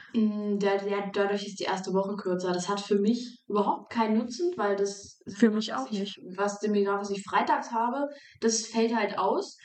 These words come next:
Speaker 1: Ich habe aber trotzdem Hausaufgaben zur nächsten Woche in diesem Seminar,
Speaker 2: Hm.
Speaker 1: ähm, die ich auch noch Dienstag abgeben muss. Also ich hab,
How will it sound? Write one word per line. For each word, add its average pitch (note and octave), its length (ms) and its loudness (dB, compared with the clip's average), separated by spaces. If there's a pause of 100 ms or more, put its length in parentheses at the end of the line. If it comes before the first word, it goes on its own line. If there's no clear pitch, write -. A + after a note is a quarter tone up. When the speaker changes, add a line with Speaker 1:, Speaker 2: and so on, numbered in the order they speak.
Speaker 1:
Ich G3+ 140 0
habe C#4 120 4
aber C4 100 0
trotzdem A#3+ 380 0
Hausaufgaben G#3 600 0
zur F3 140 -2
nächsten E3+ 280 -2
Woche F3 200 0
in G3 180 0
diesem E3+ 260 0
Seminar, D#3 500 -4
Speaker 2:
Hm. G#3+ 380 2 (200)
Speaker 1:
ähm, G3 200 0
die - 80 0
ich - 100 -2
auch G#3 160 2
noch A3 40 -2
Dienstag B3 440 -2
abgeben D4 380 0
muss. C#4+ 220 0
Also G#3+ 240 -6
ich G#3+ 180 -6
hab, A3+ 200 -2